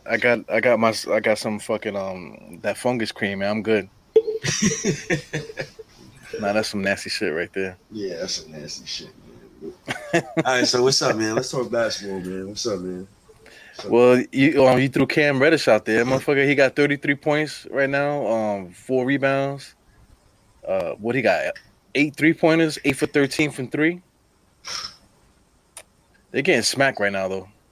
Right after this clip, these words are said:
Speaker 1: Well, they, they, they lost, actually, one thirty to one eighteen.
Speaker 2: It, it,
Speaker 1: Chicago.
Speaker 2: it, it, it wouldn't matter because if I'm the Knicks,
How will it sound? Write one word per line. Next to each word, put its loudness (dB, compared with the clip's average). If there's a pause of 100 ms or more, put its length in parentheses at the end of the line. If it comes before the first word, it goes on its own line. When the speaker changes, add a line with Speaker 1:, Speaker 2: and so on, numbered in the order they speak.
(160)
Speaker 1:
Well, 2
they, 2
they, 0
they 0
lost, 2
actually, -8
one -6
thirty -2
to -4
one -4
eighteen. -8 (560)
Speaker 2:
It, -10
it, -2
Speaker 1:
Chicago. 0 (500)
Speaker 2:
it, -6
it, -6 (120)
it 0
wouldn't 2
matter -2 (520)
because -6 (960)
if -4
I'm 0
the 0
Knicks, -2